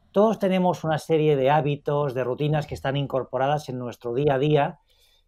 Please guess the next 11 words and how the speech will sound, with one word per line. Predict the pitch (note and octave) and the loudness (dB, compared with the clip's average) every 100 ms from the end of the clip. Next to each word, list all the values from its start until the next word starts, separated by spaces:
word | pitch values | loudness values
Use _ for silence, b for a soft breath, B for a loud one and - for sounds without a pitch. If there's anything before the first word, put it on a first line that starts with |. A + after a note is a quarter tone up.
| _ | _
y | D3+ | 0
lo | D3+ | 0
que | D3+ C3+ | 2 0
propongo | C3+ D#3+ G3 A3 F#3+ F#3+ | 0 2 2 2 2 2
esta | - F3 | 0 -4
semana | E3+ F#3+ G#3 | -2 0 0
es | - | 0
cambiarlas. | E3 C#3 B2+ B2 A2+ D3 F3 - | -2 -2 0 -2 -2 -6 -8 -8
Imagínate | D#3 E3 G3 G3+ G3+ | -6 -2 2 2 2
que | F#3+ | -4
siempre | D#3 - F#3 G3+ F#3+ G3 G3 | -6 -4 0 0 -2 -2 -4